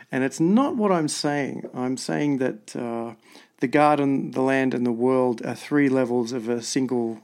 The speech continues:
construct. And even though those three layers are related, uh, that they, there are differences. And I believe, based on what I've heard and read from James B. Jordan, it's because those three domains correspond to the Father,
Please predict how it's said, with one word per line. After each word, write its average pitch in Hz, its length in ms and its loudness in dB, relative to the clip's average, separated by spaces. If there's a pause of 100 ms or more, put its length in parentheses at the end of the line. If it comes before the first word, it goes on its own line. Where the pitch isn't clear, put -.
(100)
construct. 160 760 -2
And 127 160 0
even 131 300 0
though 127 360 2 (520)
those 151 320 4
three 151 480 2
layers 135 580 2
are 120 500 -4
related, 123 760 0 (600)
uh, 117 560 -6 (760)
that 127 480 -2
they, 131 280 0
there 135 200 2
are 120 120 2
differences. 120 640 -4
And 135 380 -2
I 127 120 0
believe, 143 680 2
based - 280 -4
on 120 260 0
what 120 120 0
I've 120 360 -4 (540)
heard 135 240 4
and 120 160 0
read 127 180 2
from 120 220 0
James 123 300 0
B. 127 180 0
Jordan, 123 400 0
it's 120 160 -6
because 120 360 -4
those 135 340 2
three 156 340 4
domains 131 560 0
correspond 127 680 -2
to 123 240 -4
the 117 100 -6
Father, 131 460 0